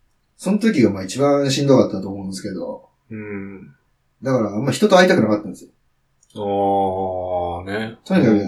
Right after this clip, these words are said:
Speaker 1: くさっき言ったように元気がないところを見られたくなくて。
Speaker 2: うん。
Speaker 1: だから、例えば飯食べるにしても、
Speaker 2: うん。
Speaker 1: 寮の食堂は行きたくなかったです。
Speaker 2: あー、でも俺も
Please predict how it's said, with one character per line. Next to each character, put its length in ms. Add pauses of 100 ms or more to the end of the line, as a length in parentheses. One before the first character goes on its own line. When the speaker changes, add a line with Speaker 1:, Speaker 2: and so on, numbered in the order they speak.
(140)
Speaker 1:
く 80
さ 100
っ 60
き 120
言 80
っ 40
た 80
よ 100
う 40
に 160
元 240
気 380
が 180
な 120
い 120
と 120
こ 100
ろ 80
を 40
見 100
ら 80
れ 80
た 120
く 60
な 140
く 100
て。 80
Speaker 2:
う 260
ん。 680 (600)
Speaker 1:
だ 120
か 80 (880)
ら、 100
例 120
え 40
ば 160
飯 560 (840)
食 140
べ 80
る 120
に 100
し 100
て 100
も、 460
Speaker 2:
う 60
ん。 440 (640)
Speaker 1:
寮 240
の 300
食 300
堂 120
は 60
行 80
き 40
た 120
く 60
な 60
か 120
っ 20
た 80
で 60
す。 160 (1000)
Speaker 2:
あ 40
ー、 240
で 60
も 160
俺 120
も 300